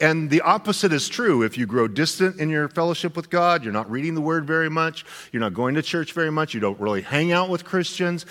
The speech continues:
you'll find that your joy diminishes. Now, I want you to distinguish between two different things.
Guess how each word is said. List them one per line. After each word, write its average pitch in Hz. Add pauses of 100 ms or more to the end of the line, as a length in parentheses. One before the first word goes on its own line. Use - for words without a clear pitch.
(240)
you'll 165
find 156
that 147
your 135
joy 127
diminishes. 139 (760)
Now, 160
I 151
want 226
you 247
to 175
distinguish 143
between 160
two -
different 160
things. 151